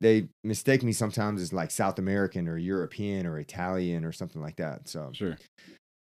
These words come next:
Speaker 1: But yeah, so nineteen ninety-one is when we basically came to the U S. But, uh, there's a lot of back end stories behind on how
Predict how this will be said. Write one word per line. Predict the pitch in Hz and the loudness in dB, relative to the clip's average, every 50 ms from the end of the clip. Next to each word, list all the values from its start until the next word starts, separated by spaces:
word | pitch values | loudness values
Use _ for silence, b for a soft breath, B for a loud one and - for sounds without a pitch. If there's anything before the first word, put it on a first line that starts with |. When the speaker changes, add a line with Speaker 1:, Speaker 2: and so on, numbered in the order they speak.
| _ _ _ _ - | _ _ _ _ 2
Speaker 1:
But | 113 113 113 | 4 6 8
yeah, | 117 110 90 80 | 8 8 6 4
so | - - - 110 104 101 95 101 B B B B B B | 0 0 2 2 4 2 2 0 B B B B B B
nineteen | 113 104 113 117 120 117 - - - 120 113 113 113 | -4 -2 0 2 2 0 0 0 0 2 2 2 2
ninety-one | 110 110 113 113 101 95 95 90 107 120 123 110 101 95 | 2 2 2 2 2 2 2 2 2 2 2 2 2 2
is | 78 92 95 95 90 78 | 2 2 2 2 0 -2
when | 80 90 98 95 95 92 92 95 92 90 85 - _ _ _ _ _ _ - | -2 -2 -2 0 -2 -2 -2 -2 -4 -6 -8 -12 _ _ _ _ _ _ -6
we | - 95 104 | -2 0 0
basically | 95 78 101 95 - - 98 - 98 90 | 2 2 2 2 0 0 -4 -4 -2 -4
came | - - 107 104 95 92 | -2 -2 -2 0 0 0
to | 87 - 92 | 0 -2 -2
the | 80 82 | -2 0
U | 80 82 85 90 | 0 2 2 2
S. | 90 80 76 - - - - - - _ _ _ _ _ _ _ _ _ _ - | 2 2 0 -4 -6 -6 -8 -10 -14 _ _ _ _ _ _ _ _ _ _ -10
But, | - 76 92 85 82 - - | -6 -2 -2 -2 -2 -2 -2
uh, | 101 92 90 87 | -2 0 0 0
there's | 85 104 117 107 95 | 2 4 2 4 2
a | 98 | 2
lot | 98 95 95 95 | 2 2 2 2
of | 90 78 | 2 2
back | 95 95 95 - 95 | 2 0 0 0 -2
end | 90 87 87 | -4 -6 -6
stories | - - 92 87 85 85 78 | -4 -4 -4 -2 -2 -2 -4
behind | 69 87 82 80 82 85 82 80 | -4 -4 -4 -4 -4 -4 -4 -4
on | 78 78 78 | -6 -8 -10
how | - - 82 82 82 78 - | -10 -8 -6 -6 -4 -6 -8